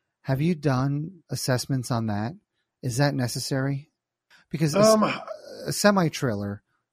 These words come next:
Speaker 1: can get into a fourteen-foot bay door. Motorhomes, they can fit under fourteen foot. Most
Speaker 2: Yeah,
Speaker 1: bridges
Speaker 2: yeah.
Speaker 1: on interstates are fourteen feet clear.
Speaker 2: That is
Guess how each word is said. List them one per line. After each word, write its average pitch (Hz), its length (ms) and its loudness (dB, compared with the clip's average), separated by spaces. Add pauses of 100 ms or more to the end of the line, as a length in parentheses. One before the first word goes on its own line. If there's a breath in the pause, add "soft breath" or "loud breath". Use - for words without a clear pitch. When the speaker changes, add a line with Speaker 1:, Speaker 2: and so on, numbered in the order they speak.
Speaker 1:
can 127 220 -2
get 127 200 0
into 120 500 -2
a 107 40 -6
fourteen-foot 127 920 -4
bay 110 180 -4
door. 76 420 -10 (720)
Motorhomes, 135 680 0 (240)
they 123 100 -4
can 110 140 -8
fit 123 180 -4
under 110 240 -2
fourteen 110 500 -6
foot. 92 300 -8 (800)
Most 147 240 4
Speaker 2:
Yeah, 117 140 -2
Speaker 1:
bridges 139 260 4
Speaker 2:
yeah. 190 200 6 (320)
Speaker 1:
on 117 160 -4
interstates 127 800 -4
are 107 540 -4
fourteen 143 440 -2
feet 107 340 -8 (240)
clear. 90 400 -6 (760)
Speaker 2:
That 151 400 -4
is 131 300 -4